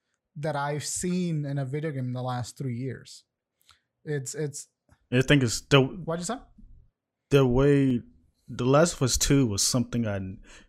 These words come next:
Speaker 2: never seen before in a video game. How it's,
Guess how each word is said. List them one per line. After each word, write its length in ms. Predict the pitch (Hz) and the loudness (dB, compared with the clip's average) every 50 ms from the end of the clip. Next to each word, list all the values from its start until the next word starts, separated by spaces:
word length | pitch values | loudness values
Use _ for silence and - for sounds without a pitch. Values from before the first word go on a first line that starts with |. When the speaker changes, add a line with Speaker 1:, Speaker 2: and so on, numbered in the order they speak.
| _ _ _ _ _ _ _ _ _ _ _ _ _ - | _ _ _ _ _ _ _ _ _ _ _ _ _ -4
Speaker 2:
never 340 | 143 110 110 123 127 117 117 | -2 0 2 2 2 2 0
seen 200 | - 117 117 110 | 0 0 0 -2
before 200 | 104 - - 110 | -2 -4 -4 -6
in 60 | 104 | -6
a 60 | 95 95 | -6 -6
video 280 | 95 104 101 107 104 | -6 -4 -4 -2 -2
game. 380 | 104 107 107 110 110 110 107 - - - - - - _ | -2 -4 -4 -4 -4 -6 -8 -10 -14 -20 -20 -20 -20 _
How 340 | - - 110 107 107 101 95 | -4 -2 0 0 0 -2 -2
it's, 380 | 92 92 92 - - - - | -4 -4 -2 -2 -2 -2 -2